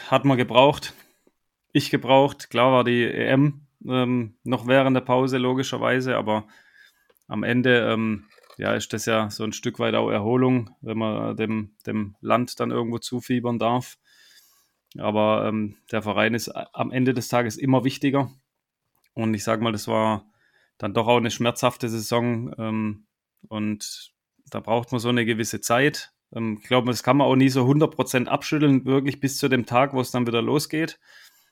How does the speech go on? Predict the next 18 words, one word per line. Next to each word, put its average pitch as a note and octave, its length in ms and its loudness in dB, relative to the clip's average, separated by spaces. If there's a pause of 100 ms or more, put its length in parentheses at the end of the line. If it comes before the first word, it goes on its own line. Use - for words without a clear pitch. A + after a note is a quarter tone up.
(180)
Also A2+ 220 -4
man A#2 360 -4
macht A#2 220 -6
sich A#2 180 -6
auch A#2 120 0
so A2+ 180 -4 (640)
immer A#2+ 160 -2
so A2+ 80 -2
ein A#2 120 -2
paar A2 180 -4
Sorgen C3 440 2
und A#2 160 -2
hofft, C3 400 -2
dass A#2 140 -4
es A2 160 -8
halt A#2 220 -2
irgendwie, B2 520 0
ähm, A#2 540 -6